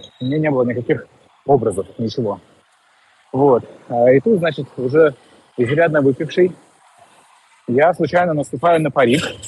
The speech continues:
э, который просто валялся на полу. Подружка невеста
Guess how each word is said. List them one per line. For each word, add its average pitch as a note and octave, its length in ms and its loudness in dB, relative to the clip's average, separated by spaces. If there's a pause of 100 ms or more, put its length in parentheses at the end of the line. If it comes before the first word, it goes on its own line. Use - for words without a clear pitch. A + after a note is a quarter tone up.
(1400)
э, B2 180 4
который D3 220 2
просто D#3 300 2
валялся D3 400 4
на C#3 100 0
полу. C3 320 4 (1040)
Подружка D3+ 380 2 (380)
невеста D3 520 2